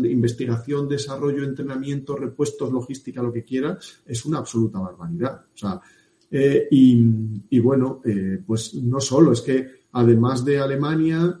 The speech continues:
y otros muchos países en el mundo, en concreto en Europa, hablando de Europa, pues Reino Unido también anda adquiriendo helicópteros, vamos a decir, intermedios, ligeros,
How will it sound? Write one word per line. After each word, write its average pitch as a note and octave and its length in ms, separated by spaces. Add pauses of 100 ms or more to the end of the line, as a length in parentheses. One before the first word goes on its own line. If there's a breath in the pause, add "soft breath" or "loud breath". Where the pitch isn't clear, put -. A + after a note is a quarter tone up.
y B2 100
otros A#2 240
muchos C3+ 280
países B2 320
en A#2+ 80
el A#2 100
mundo, E3+ 300
en A#2+ 80
concreto A#2 300
en A#2 80
Europa, A#2+ 320
hablando A2+ 240
de A#2 60
Europa, D3 400 (360 loud breath)
pues C3 200 (100)
Reino D3 320
Unido C#3 280
también C3 360
anda A#2+ 640
adquiriendo B2 560
helicópteros, A#2+ 640
vamos B2 240
a A#2+ 40
decir, A#2+ 260
intermedios, B2 840
ligeros, B2 800